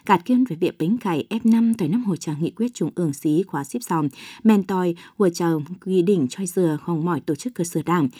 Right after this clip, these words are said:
Có phân sản cận tới năm bưng hà việc khai quảng mà mé kinh tế xã hội. Bài tem nắng nỉ, mời bà mẹ bí nóng bồng càn phăng. Đảng bộ xã Nghĩa An có mít ép chỉ đảng bộ trực thuộc đòi hỏi nâng dí sốc đảng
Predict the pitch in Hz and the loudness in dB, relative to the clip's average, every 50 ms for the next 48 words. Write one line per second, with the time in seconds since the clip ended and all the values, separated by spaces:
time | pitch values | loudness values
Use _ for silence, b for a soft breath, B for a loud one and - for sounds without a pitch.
0 | B B B B - 233 233 - 233 220 214 - 175 143 - - 196 175 - - | B B B B -2 0 0 2 0 0 0 0 -6 -6 -4 -4 -4 -4 -4 -4
1 | 180 160 160 233 247 - 262 233 226 214 - - 165 170 - - - 170 170 185 | -6 -4 -4 -4 -4 -2 -2 -2 -2 -2 0 2 0 0 0 -2 -6 -4 -2 -2
2 | 180 135 143 170 170 151 135 151 156 170 - - 196 165 139 151 147 143 - 147 | -4 -2 -4 -4 -4 -4 -6 -8 -10 -10 -8 -4 -4 -4 -2 -2 -4 -4 -6 -8
3 | - - 208 170 131 B B B B B B - - 190 175 180 170 156 147 139 | -2 2 2 2 2 B B B B B B -4 -4 -2 0 0 0 -2 -2 -4
4 | - 185 170 127 B B B B B 220 220 220 220 - 170 165 165 151 - 151 | -2 -2 -2 -2 B B B B B 2 2 2 0 -2 -2 -2 -2 -4 -4 -4
5 | 185 180 147 127 - - 175 147 - 165 139 143 - - 208 202 190 196 196 190 | -4 -2 -2 -2 -4 -4 -6 -4 -4 -4 -4 -4 -4 -4 -4 -4 -2 -4 -6 -6
6 | B B B B B B B _ _ _ _ _ _ _ _ _ _ _ B B | B B B B B B B _ _ _ _ _ _ _ _ _ _ _ B B
7 | B B B B B B B B B B B B 202 226 220 196 190 175 170 - | B B B B B B B B B B B B 4 6 8 8 8 6 4 2
8 | 147 208 233 254 - - 190 180 165 - - 165 196 220 - - 233 - 226 240 | 2 4 4 4 4 2 0 0 0 0 0 0 0 0 -2 -4 -4 -2 -2 -2
9 | 240 - - - 208 190 170 156 175 175 156 135 - 196 190 175 175 170 - 170 | -2 -4 -6 -4 -2 -2 0 0 -2 -4 -4 -4 -2 0 2 2 2 0 -2 -6
10 | 170 - 196 175 151 - _ 180 170 156 - 202 170 160 165 165 156 147 - 165 | -2 0 0 0 0 -2 _ -4 -4 -4 -4 -4 -2 0 0 0 -2 -2 -2 -2
11 | 160 - - - 233 254 - 233 202 180 | -2 -2 -6 -8 -8 -6 -4 -4 -4 -4